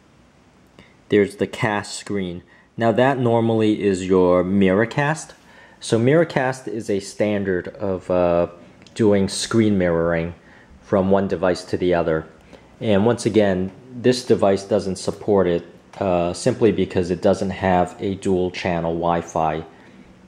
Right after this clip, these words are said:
uh, component in it. Whereas the Nexus seven twenty thirteen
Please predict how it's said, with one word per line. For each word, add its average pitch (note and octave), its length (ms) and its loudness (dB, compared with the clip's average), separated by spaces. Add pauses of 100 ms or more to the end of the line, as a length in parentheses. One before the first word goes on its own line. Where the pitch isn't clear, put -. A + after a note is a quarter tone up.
(260)
uh, F#2+ 180 -6
component F2+ 640 -2
in D#2+ 120 -6
it. - 140 -10 (400)
Whereas F#2+ 640 2
the F2 480 0 (920)
Nexus A#2+ 580 -4
seven F#2+ 460 2
twenty G2+ 300 -2
thirteen F2+ 720 -2